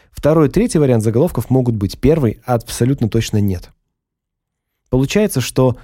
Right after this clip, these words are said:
чтобы читатель обратил внимание на наш заголовок, на нашу статью, он должен увидеть в нем что-то, что уже отражает его картину мира. Заголовок — это не то место,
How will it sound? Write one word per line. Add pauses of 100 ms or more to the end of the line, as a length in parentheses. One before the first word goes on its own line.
(300)
чтобы
читатель
обратил
внимание
на
наш
заголовок,
на
нашу
статью,
он
должен
увидеть
в
нем
что-то,
что
уже
отражает (160)
его
картину
мира. (440)
Заголовок —
это
не
то
место,